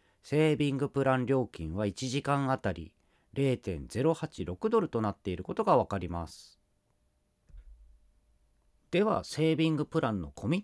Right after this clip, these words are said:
ト額をどうするかという視点になりますと、この表のままではちょっとわかりにくいと思います。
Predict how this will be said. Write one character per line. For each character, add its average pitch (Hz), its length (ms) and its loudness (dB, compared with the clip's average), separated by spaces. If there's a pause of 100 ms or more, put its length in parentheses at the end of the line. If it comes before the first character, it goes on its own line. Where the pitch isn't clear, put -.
ト 269 120 -2
額 156 300 0
を 98 60 0
ど 151 140 4
う 147 40 4
す - 100 -6
る 90 120 -4
か 127 260 0 (760)
と 220 100 -4
い 233 100 -2
う 220 60 -2
視 - 100 -6
点 185 160 2
に 180 80 2
な 165 120 4
り 151 100 4
ま 147 140 4
す - 120 -8
と、 123 260 -2 (520)
こ - 140 -2
の 175 80 4
表 208 180 -4
の 185 220 2
ま 160 140 6
ま 143 120 4
で 101 80 0
は 85 140 -4
ち - 80 -4
ょ 208 60 4
っ 208 120 -6
と 87 120 -14
わ 82 120 -10
か 175 140 2
り 196 100 0
に 202 140 0
く 220 160 0
い - 20 -2
と 139 140 2
思 110 160 0
い 98 40 0
ま 95 200 -2
す。 - 260 -20